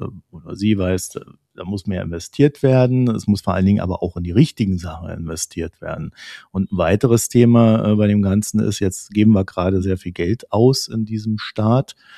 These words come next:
Und naja, das können wir eine Weile sicherlich tun, auch auf Schulden. Aber ab einem gewissen Punkt ist es unumgänglich, dass wir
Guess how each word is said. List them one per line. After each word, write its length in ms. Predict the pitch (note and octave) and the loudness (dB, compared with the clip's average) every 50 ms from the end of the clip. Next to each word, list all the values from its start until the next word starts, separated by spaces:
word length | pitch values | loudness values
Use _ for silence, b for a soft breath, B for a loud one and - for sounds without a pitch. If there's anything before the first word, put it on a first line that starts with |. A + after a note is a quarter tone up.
| B B B B B B B _ | B B B B B B B _
Und 680 | - G#2 G#2 G2+ G#2 G#2 G#2 - - - - - - - _ _ | 0 2 4 4 6 4 4 2 -2 -10 -12 -12 -14 -16 _ _
naja, 680 | - G#2+ G#2+ A2+ A#2 A#2+ B2+ C3+ A#2+ G2+ F2 E2 - - - | -8 -4 -2 0 2 4 4 4 4 4 2 -2 -8 -10 -4
das 200 | - A2+ G#2 - | -2 -2 -2 -2
können 140 | - C3 C3 | 0 0 2
wir 80 | B2+ A#2+ | 4 4
eine 220 | A#2 A#2 A2 G#2 | 4 4 2 2
Weile 320 | G2+ G2 G#2 A2 A#2+ A#2+ | 0 2 2 2 4 2
sicherlich 520 | G#2+ A2+ G#2+ G#2+ A2+ G2+ G2+ F#2+ - - - | 2 0 0 0 0 0 0 -2 -4 -6 -6
tun, 360 | - C3 C#3 E3+ G3 G#3+ G#3+ | 0 2 6 6 6 6 4
auch 180 | - G#2 G2+ - | 2 -2 -4 -4
auf 160 | - G2+ - | -6 -8 -6
Schulden. 460 | - - G#2+ G#2 A2+ B2+ C#3+ E3+ D#3+ | -2 2 4 6 6 4 4 0 -2
Aber 240 | C#3+ A#2+ A2+ A2+ A2 | -2 -2 -2 -2 -2
ab 100 | A2+ - - | -2 -4 -2
einem 80 | A2 | -2
gewissen 360 | G#2+ G2+ G#2+ A2+ - - F#2+ | -2 -2 -2 -4 -4 -6 -12
Punkt 440 | - - A2 G#2+ A#2 B2+ - _ - | -6 -2 0 0 0 -2 -6 _ -18
ist 260 | - - G#2 G2+ - | -14 -12 -12 -10 -10
es 200 | A2 G#2+ - - | -10 -12 -12 -10
unumgänglich, 760 | - G2+ G2+ A2 A2+ G#2+ G#2 G2+ G2+ G#2 G#2+ A2+ A#2 A2 - - | -8 -6 -4 -2 -2 -2 -2 -2 0 0 2 0 0 -2 -4 -4
dass 300 | - G2 G2 - - - | -4 -4 -4 -4 -6 -4
wir 360 | F#2 G2 G#2 A2 B2 C#3+ | 2 4 4 6 4 4